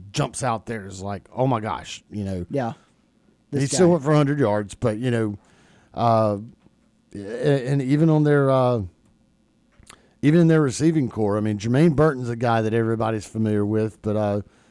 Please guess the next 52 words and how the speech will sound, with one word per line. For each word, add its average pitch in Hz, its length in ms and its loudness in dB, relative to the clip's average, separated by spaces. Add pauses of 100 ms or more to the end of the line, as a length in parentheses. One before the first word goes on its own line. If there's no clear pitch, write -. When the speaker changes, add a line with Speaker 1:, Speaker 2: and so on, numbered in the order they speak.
(120)
Speaker 1:
you 127 80 -6
know, 120 120 2
Jalen 117 480 0
Hale 120 360 0
was 104 260 -4
their 104 340 -2 (520)
leading 123 300 0
receiver. 113 640 -4
Again, 110 400 -4
not 110 180 -2
a 117 60 -2
guy 120 240 0
that, 113 220 -4 (760)
uh, 110 200 -6
he 127 180 -2
doesn't 151 300 4
have 131 240 2
that 120 160 0
notoriety 131 640 4
to 135 200 0
his 104 180 0
name 117 500 0
that - 180 -8
some 139 360 -2
of 120 80 -2
these 117 180 -2
other 120 220 2
guys 104 460 0
that, 101 200 -4 (380)
again, 104 340 0
if 92 140 -8
you 107 100 -2
go 123 160 0
through 123 200 -2
and 117 100 0
look 123 160 -4
at 92 80 -10
the 123 160 0
N-, 131 160 0
N 135 140 0
F 123 140 -2
L 131 140 4
rosters, 104 580 -4
it's 101 120 -10
like 104 120 -2
Speaker 2:
Mm. 101 200 -10
Speaker 1:
all 120 200 4
these 120 260 -2
dudes 104 500 -4
that 107 260 -8
are 107 140 -8
like 104 200 -6